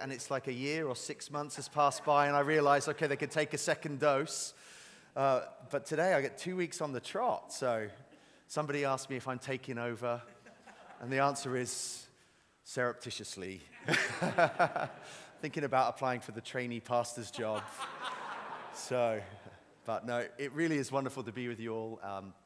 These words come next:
and to celebrate with Simon and Ruth and your families. Thank you so much for the opportunity to rejoice in the good gift of Martha with you and your extended family and this whole church.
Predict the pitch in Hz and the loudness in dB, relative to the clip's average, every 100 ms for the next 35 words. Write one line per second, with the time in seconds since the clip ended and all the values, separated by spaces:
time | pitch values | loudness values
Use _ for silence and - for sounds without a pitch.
0 | - 117 113 - 113 107 - - 127 120 | -6 -4 -4 -6 -8 -8 -8 -2 -2 0
1 | 113 107 101 - 120 117 113 110 117 117 | -4 -6 -8 -8 -6 -6 -6 -6 -6 -6
2 | 113 101 - 117 107 104 107 - 120 - | -10 -12 -8 -8 -8 -10 -10 -10 -12 -12
3 | 107 - 110 110 - - - - - - | -14 -8 -8 -6 -8 -10 -14 -14 -20 -20
4 | - _ _ - 135 131 135 - 135 139 | -20 _ _ -6 -4 -2 -2 -4 -8 -4
5 | 131 131 135 131 131 - - _ _ _ | -4 -4 -4 -4 -6 -14 -20 _ _ _
6 | - 151 131 131 147 131 151 151 147 - | -6 -4 -6 -4 -2 -2 0 0 0 -6
7 | 131 117 120 - 113 - 101 95 95 90 | -8 -6 -8 -8 -10 -12 -14 -12 -12 -12
8 | - 92 95 98 104 104 101 95 80 95 | -14 -14 -14 -12 -12 -10 -12 -14 -18 -18
9 | 95 98 - 113 104 98 117 113 107 107 | -18 -16 -14 -12 -12 -12 -10 -10 -10 -10
10 | 98 101 - 113 98 - 98 87 - - | -10 -14 -16 -16 -14 -14 -12 -14 -14 -12
11 | - | -12